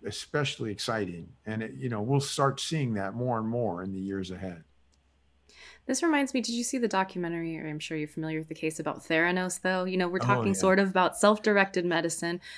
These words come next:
Speaker 2: And of course, that sounds like a dream, right? Like, we want to have control over health. We want to, uh, you know, know what's going on in our bodies at all times. But it seems, at least by that example,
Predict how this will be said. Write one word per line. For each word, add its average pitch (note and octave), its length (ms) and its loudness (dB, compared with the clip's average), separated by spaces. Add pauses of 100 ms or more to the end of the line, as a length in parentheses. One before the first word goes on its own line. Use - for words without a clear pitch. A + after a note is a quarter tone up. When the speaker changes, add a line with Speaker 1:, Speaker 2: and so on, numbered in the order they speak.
Speaker 2:
And D#4 80 4
of E4+ 100 4
course, G4 240 4
that - 180 4
sounds E3+ 220 2
like D#3+ 140 0
a D#3+ 40 0
dream, D#3 320 -2
right? F3+ 220 2
Like, F#3+ 160 -2
we G#3 320 0
want F#3 360 -4
to E3+ 100 -6
have D#3+ 240 -2
control D#3+ 320 -2
over D#3+ 160 -2
health. D#3 340 -2
We E3 80 -2
want D#3+ 300 -4
to, D#3 260 -6 (340)
uh, D#3 240 -2
you B3 140 -2
know, D#3 140 -2
know E3 180 2
what's E3 160 2
going D#3+ 240 0
on D#3 140 0
in D#3 80 -4
our D#3 80 -2
bodies D#3 360 -2
at D#3 80 -4
all D3+ 100 -6
times. D3 360 -8
But F#3+ 140 -2
it F3+ 120 -4
seems, G3 300 2
at E3 100 0
least E3 380 0
by D3+ 160 0
that D#3+ 220 4
example, D3+ 640 -4